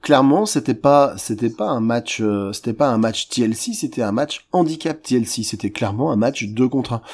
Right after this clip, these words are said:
Ce qui, dans, on va dire, euh, dans, dans la logique, euh, des, des vilains, euh, et, et, et, et pas complètement déconnant, puisque, puisqu'il n'y a pas de disqualification possible. Mais à ce moment-là, enfin, qu'on fasse pas de match T L C,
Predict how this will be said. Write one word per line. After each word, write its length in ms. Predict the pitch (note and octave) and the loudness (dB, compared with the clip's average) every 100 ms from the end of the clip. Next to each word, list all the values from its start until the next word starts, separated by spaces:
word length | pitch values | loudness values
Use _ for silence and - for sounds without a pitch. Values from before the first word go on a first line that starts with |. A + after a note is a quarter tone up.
| - - - | -18 -20 -20
Ce 160 | - - | -12 -12
qui, 540 | - A2 A2 A2 A2 - _ _ | -4 -2 2 0 -2 -8 _ _
dans, 640 | A#2 A#2 A#2 A#2 A2+ A2+ A#2 | -4 -2 0 0 0 -2 -2
on 40 | |
va 100 | A#2 | -4
dire, 220 | A#2 C3 | -2 -2
euh, 280 | A#2+ A2 G#2+ | 0 0 0
dans, 300 | G#2 G#2+ G#2 | -2 -4 -4
dans 140 | G#2+ A#2 | -2 0
la 80 | A#2+ | 4
logique, 640 | C3+ A#2+ D3+ D#3 - - - | 4 2 -2 -4 -10 -14 -12
euh, 840 | G#2 G#2 G#2 G2+ G2 G2 G2+ G2+ | -8 -8 -8 -8 -10 -12 -14 -16
des, 440 | G#2 G2+ F2 E2+ F2 | -16 -10 -10 -10 -4
des 100 | G#2 | -2
vilains, 340 | G#2+ B2 A#2 - - - - _ _ | 0 0 0 -2 -18 -20 -20 _ _
euh, 280 | - D#2+ D#2+ - | -14 -12 -14 -8
et, 240 | G2 G2+ _ _ | -6 -6 _ _
et, 380 | F2 E2+ - G2+ | -12 -12 -10 -12
et, 200 | - A2+ | -8 -8
et 20 | |
pas 200 | G#2 A2 | -6 -6
complètement 680 | G#2+ - G#2 G#2+ G#2+ A2 G#2+ | -6 -8 -6 -6 -2 -2 -2
déconnant, 460 | G#2+ A2+ D3+ G3+ E3 | -4 -4 -4 -4 -6
puisque, 400 | A#2+ A2 - G#2+ G2 F#2 F2+ F2+ F2+ - | -6 -10 -6 -6 -4 -6 -10 -10 -12 -14
puisqu'il 280 | G2+ - G#2 | -16 -8 -4
n'y 80 | |
a 60 | G#2+ | -2
pas 160 | A#2+ B2 | 0 -2
de 80 | |
disqualification 840 | A2+ A#2+ - A#2+ A#2 A#2+ C3 A#2 A#2+ | -2 -8 -4 -2 -2 -4 -6 -4 -4
possible. 380 | A#2+ - A#2+ G#2 - - _ _ | -6 -4 -4 -4 -12 -20 _ _
Mais 200 | G#2 G#2+ - | -4 -4 -6
à 100 | F#2+ | -10
ce 160 | - | -8
moment-là, 380 | G2 F2+ A2 C#3 | -8 -6 -2 -2
enfin, 260 | A2 - F2+ | -2 -8 -14
qu'on 140 | - | -14
fasse 180 | - G2+ | -12 -12
pas 160 | - A2+ | -4 -2
de 80 | |
match 320 | G#2 G#2+ - - | 0 -4 -8 -6
T 140 | G#2 | -6
L 120 | F#2 | -6
C, 320 | - - E3 | -6 -6 -6